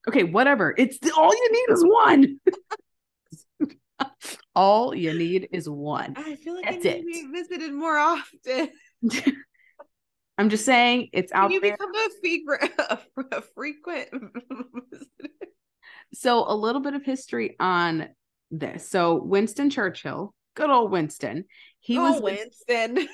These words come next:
Speaker 2: <laughs>
Speaker 1: he was actually visiting the White House, and he was said to have had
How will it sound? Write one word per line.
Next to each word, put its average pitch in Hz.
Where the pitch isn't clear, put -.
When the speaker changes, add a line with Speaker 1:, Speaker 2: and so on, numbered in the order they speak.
Speaker 2:
<laughs> -
Speaker 1:
he 277
was 262
actually 214
visiting 190
the 151
White 160
House, 220
and 175
he 220
was 208
said 185
to 190
have 165
had 175